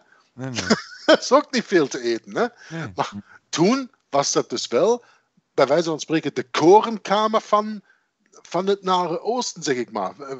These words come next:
Speaker 1: Mhm, mhm.
Speaker 2: gelijk vandaag de dag, men zegt bijvoorbeeld van de Oekraïne, de korenkamer van, eh, van Europa is, of was.
Speaker 1: Mhm. Mhm.
Speaker 2: Voordat Stalin dat daar, eh, vernietigd heeft en miljoenen
Speaker 1: Ja.
Speaker 2: mensen, eh,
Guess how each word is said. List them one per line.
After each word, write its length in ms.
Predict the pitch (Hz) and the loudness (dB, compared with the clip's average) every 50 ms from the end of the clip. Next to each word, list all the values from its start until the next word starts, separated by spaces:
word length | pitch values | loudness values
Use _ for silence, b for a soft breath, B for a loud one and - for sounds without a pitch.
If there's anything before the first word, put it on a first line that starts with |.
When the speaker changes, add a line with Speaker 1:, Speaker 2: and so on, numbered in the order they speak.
| 123 | -12
Speaker 1:
Mhm, 220 | 131 127 120 120 139 165 | -10 -8 -8 -6 -8 -8
mhm. 280 | 196 156 123 107 127 160 180 160 143 127 - _ _ | -8 -8 -8 -8 -8 -10 -12 -16 -20 -20 -20 _ _
Speaker 2:
gelijk 320 | - 139 139 151 151 - | 0 2 4 4 2 0
vandaag 340 | - 139 131 123 143 143 131 | -2 -4 -2 -2 -2 -2 -2
de 60 | 117 139 | -4 -4
dag, 260 | - 143 127 - 127 | -4 -4 -4 -4 -6
men 180 | 135 139 127 | -8 -6 -4
zegt 200 | 127 147 139 - | -4 -4 -4 -4
bijvoorbeeld 380 | - 139 - - 135 127 131 123 | -6 -8 -6 -4 -2 -2 -2 -2
van 120 | - 131 | -4 -6
de 80 | 120 127 | -6 -6
Oekraïne, 640 | 123 117 - - - 131 143 160 156 127 110 98 B B B B B B B | -8 -8 -10 -6 0 2 4 4 4 2 0 -2 B B B B B B B
de 100 | - 131 | -10 -10
korenkamer 680 | - - 143 143 135 120 120 - 127 120 120 120 117 | -4 0 2 2 2 2 -2 -4 -2 0 0 0 0
van, 420 | 110 - - 110 107 107 107 104 101 | -2 -2 -2 -2 -2 -2 -4 -6 -6
eh, 220 | 101 98 98 98 98 | -6 -6 -6 -8 -8
van 240 | - - 113 110 | -8 -8 -8 -6
Europa 440 | 110 110 107 131 170 180 - 120 98 | -8 -8 -2 0 0 0 0 -2 -6
is, 220 | 92 90 - - - | -6 -6 -8 -8 -8
of 180 | - 110 - - | -8 -10 -2 2
was. 520 | 131 135 120 127 - - - B B B B B B B B | 2 2 4 2 2 0 0 B B B B B B B B
Speaker 1:
Mhm. 140 | - 104 92 | -12 -12 -12
Mhm. 60 | 104 - | -12 -14
Speaker 2:
Voordat 400 | - - - 131 123 120 117 - | -8 -2 0 2 2 2 2 0
Stalin 400 | - - 135 113 110 110 110 104 | -2 0 2 2 2 0 -2 -4
dat 160 | 101 101 - | -6 -6 -4
daar, 340 | - 104 101 98 95 92 90 | -2 0 0 0 0 -4 -8
eh, 180 | - 107 101 95 | -8 -8 -8 -6
vernietigd 520 | - 113 104 113 110 104 - 104 - - | -6 -6 -6 -6 -8 -8 -10 -12 -10 -10
heeft 240 | - 101 98 - - | -10 -10 -8 -8 -10
en 100 | 104 101 | -10 -10
miljoenen 360 | 101 104 101 104 107 104 104 | -8 -6 -4 -4 -4 -2 -4
Speaker 1:
Ja. 60 | 101 | -4
Speaker 2:
mensen, 480 | 98 104 104 101 - - 104 98 98 - - | -6 -8 -6 -6 -6 -6 -6 -8 -10 -10 -6
eh, 220 | 110 101 98 98 | -2 0 0 0